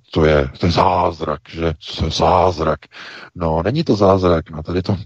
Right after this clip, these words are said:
principu fungují transformátory, ale v ne-, v neposlední řadě na tomto principu fungují i vaše chytré telefony a říká se tomu bezdrátové nabíjení. Máte ho už pomalu v každém novém autě.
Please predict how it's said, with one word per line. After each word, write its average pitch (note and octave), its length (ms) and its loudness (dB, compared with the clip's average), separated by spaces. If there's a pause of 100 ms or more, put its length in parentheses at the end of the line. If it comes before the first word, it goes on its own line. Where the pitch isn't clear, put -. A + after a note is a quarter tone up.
principu F#2 540 -6
fungují F#2+ 420 0
transformátory, G#2 1080 4
ale C3+ 240 6 (320)
v F2 80 2
ne-, F#2 120 2
v F2 180 0
neposlední G#2 600 0
řadě G2 260 2
na G2 80 4
tomto G#2 280 2
principu F#2 500 0
fungují G2+ 540 4
i - 80 2
vaše F2+ 300 4
chytré G#2+ 340 4
telefony F#2 580 2
a G#2+ 80 4
říká G2 340 2
se G2 140 0
tomu F2+ 280 -4
bezdrátové F2+ 1000 0
nabíjení. F2+ 680 0 (720)
Máte D2 320 0
ho D#2+ 280 4 (380)
už - 60 -12
pomalu D2+ 360 2
v D2+ 80 -4
každém D#2+ 320 2
novém E2 300 2
autě. E2 380 0